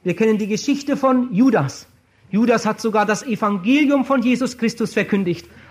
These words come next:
aber er selbst ist in die Hölle gefahren. So weit kann das kommen,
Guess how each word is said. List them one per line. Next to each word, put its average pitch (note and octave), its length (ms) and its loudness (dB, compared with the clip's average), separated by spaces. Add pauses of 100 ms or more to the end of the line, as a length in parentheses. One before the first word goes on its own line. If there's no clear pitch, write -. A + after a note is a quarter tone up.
aber F3 200 2
er E3 120 2
selbst A#3 380 0
ist G#3 160 -8
in E3 80 -2
die D3 160 -4
Hölle E3 200 0
gefahren. C#3 480 -8 (300)
So G#3 460 2
weit A#3 300 0
kann G#3 200 -2
das F#3+ 220 -4
kommen, D#3+ 320 -4